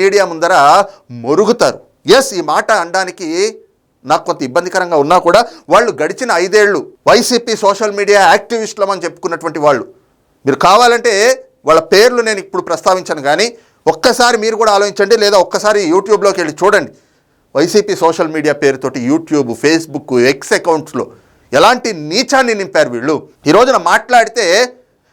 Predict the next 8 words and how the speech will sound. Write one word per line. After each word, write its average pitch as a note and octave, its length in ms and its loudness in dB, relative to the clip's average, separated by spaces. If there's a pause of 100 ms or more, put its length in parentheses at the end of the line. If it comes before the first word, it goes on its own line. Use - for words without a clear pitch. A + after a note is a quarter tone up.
(200)
ఇదిగో, B3+ 220 6 (240)
ఆ, - 20 8 (300)
తెలుగుదేశం A3+ 500 -2
వాళ్ళకి G#3+ 320 0
మహిళలంటే A3 460 2 (100)
గౌరవం G#3+ 400 2
లేదు, G#3+ 180 4 (400)
జనసేన A3+ 320 2